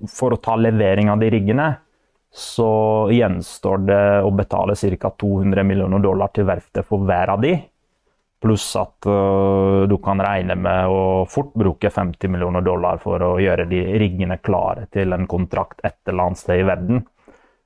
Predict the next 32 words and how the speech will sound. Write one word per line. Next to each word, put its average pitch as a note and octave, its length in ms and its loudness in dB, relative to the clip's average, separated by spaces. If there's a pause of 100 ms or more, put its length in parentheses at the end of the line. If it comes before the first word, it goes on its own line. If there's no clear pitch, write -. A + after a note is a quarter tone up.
(140)
Og G2+ 260 0
for A2 160 0
å A#2 80 0
få G2 240 0
den G#2 140 2
type G#2+ 240 0
finansiering A#2+ 640 2
da, E3 240 0
så - 180 -4
må A2 220 4
du A2 120 4
ha F#2+ 280 2
en G2 340 2
lengre G#2 340 0
kontrakt A#2+ 460 -4 (400)
som A2 200 -2
du G#2+ 100 2
kan G#2 200 0
ta F#2+ 260 0
med A2 200 0
og A#2 140 0
gå G#2 140 -2
til A2 100 0
banken A#2 500 -2 (760)
og G#2 140 -2
få G2+ 180 -2
finansiert, G2 720 0
eh, F#2+ 880 2
den G2 220 0
siste, - 500 -2 (760)
den F#2+ 160 -2
siste F2 680 -2